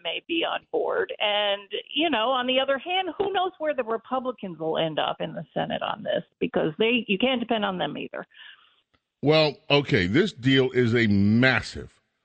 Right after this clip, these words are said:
Speaker 2: massive spender. It is,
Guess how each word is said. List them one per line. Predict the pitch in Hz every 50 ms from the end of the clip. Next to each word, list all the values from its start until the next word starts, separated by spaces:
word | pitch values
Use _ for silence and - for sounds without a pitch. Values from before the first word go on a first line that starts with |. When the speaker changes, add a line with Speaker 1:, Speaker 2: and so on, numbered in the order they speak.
| _ _
Speaker 2:
massive | - 90 98 107 113 127 143 165 160 143 139 101 - - 110 90
spender. | - - - - - 113 101 87 78 69 67 60 52 - _ _ _ _ _ _ _ _ _ _ _ _ _ -
It | 147 143 147 139 - _ -
is, | 156 151 151 147 139 135 127 123 120 120 113 - - -